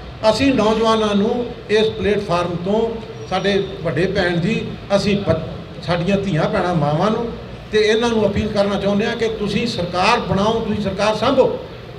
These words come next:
ਜਿਹੜੀ ਤੁਹਾਨੂੰ ਸਰਕਾਰ ਚਲਾਉਣ ਵਾਸਤੇ ਟ੍ਰੇਨਿੰਗ ਚਾਹੀਦੀ ਹੈ, ਉਹ ਪੰਚਾਇਤਾਂ 'ਚ ਆਓ, ਇਹ ਤਾਂ ਮਹੀਨੇ ਨੂੰ ਜਿਹੜਾ ਹੈਗਾ ਸਾਰੀ ਇਲੈਕਸ਼ਨ ਹੋਈ ਖੜੀ ਹੈ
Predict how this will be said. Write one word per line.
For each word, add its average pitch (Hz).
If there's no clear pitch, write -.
ਜਿਹੜੀ 277
ਤੁਹਾਨੂੰ 247
ਸਰਕਾਰ 220
ਚਲਾਉਣ 208
ਵਾਸਤੇ 226
ਟ੍ਰੇਨਿੰਗ 214
ਚਾਹੀਦੀ 247
ਹੈ, 180
ਉਹ 240
ਪੰਚਾਇਤਾਂ 220
'ਚ 262
ਆਓ, 247
ਇਹ 233
ਤਾਂ 262
ਮਹੀਨੇ 190
ਨੂੰ 247
ਜਿਹੜਾ 240
ਹੈਗਾ 247
ਸਾਰੀ 220
ਇਲੈਕਸ਼ਨ 226
ਹੋਈ 190
ਖੜੀ 226
ਹੈ 208